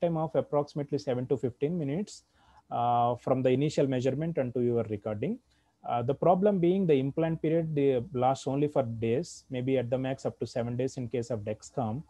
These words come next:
So you need to change it, and it tends to get costly and invasive. Uh, concept of artificial pancreas, as we discussed about the disposition index in critical illness, uh, the artificial pancreas system or the closed loop system try to mimic the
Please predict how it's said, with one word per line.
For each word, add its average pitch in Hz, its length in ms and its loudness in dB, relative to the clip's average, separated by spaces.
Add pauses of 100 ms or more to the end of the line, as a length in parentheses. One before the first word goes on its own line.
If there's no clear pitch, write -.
(300)
So - 140 2
you 151 60 6
need 156 100 -2
to 180 100 4
change 156 360 2
it, 175 140 0
and 139 140 0
it 123 120 -2
tends 147 240 -2
to 143 100 -2
get 139 260 -2
costly 127 460 2
and 120 140 0
invasive. 107 500 0 (920)
Uh, 123 460 0 (300)
concept 165 400 2
of 170 140 4
artificial 147 440 4
pancreas, 143 480 2
as 131 220 4
we 135 100 4
discussed 127 420 0
about 151 220 4
the 127 80 4
disposition 143 560 0
index 127 320 -2
in 120 120 -4
critical 127 380 -2
illness, 117 520 -4 (480)
uh, 131 120 -2
the 127 120 4
artificial 180 440 4
pancreas 160 600 2
system 151 460 -2
or 139 40 6
the 127 140 0
closed 135 340 2
loop 147 220 2
system 151 380 -6
try 135 180 2
to 156 180 0
mimic 135 460 -2
the 196 260 0